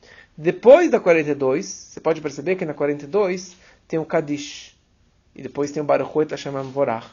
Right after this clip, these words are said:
que está fazendo uma interrupção para começar agora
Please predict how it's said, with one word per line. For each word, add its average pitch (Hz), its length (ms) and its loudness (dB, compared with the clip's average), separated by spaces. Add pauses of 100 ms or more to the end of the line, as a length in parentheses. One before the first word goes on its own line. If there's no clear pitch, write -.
(420)
que 139 80 -8
está 143 160 -2
fazendo 147 220 -6
uma 165 100 -2
interrupção 165 920 0 (500)
para 147 160 -2
começar 160 400 0
agora 202 600 4